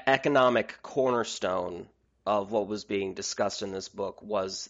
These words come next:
the, the very same thing as the, um, as the cornerstone of the magic system.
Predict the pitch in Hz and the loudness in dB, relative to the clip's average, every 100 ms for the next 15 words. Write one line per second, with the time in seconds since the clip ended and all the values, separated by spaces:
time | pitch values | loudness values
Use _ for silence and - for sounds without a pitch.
0 | - 107 104 104 113 107 107 101 101 110 | -14 -6 -4 -4 -4 0 2 0 0 0
1 | 98 95 104 98 98 101 98 98 95 98 | 0 -2 -4 -4 -2 0 0 0 -4 -8
2 | 95 92 92 92 90 90 90 - _ _ | -8 -8 -8 -4 -6 -6 -14 -20 _ _
3 | _ _ - _ 107 104 - 120 95 - | _ _ -20 _ 0 0 0 2 2 0
4 | 104 92 95 95 95 87 - - - - | -2 -2 -2 2 2 0 -6 -10 -8 -10
5 | 53 | -10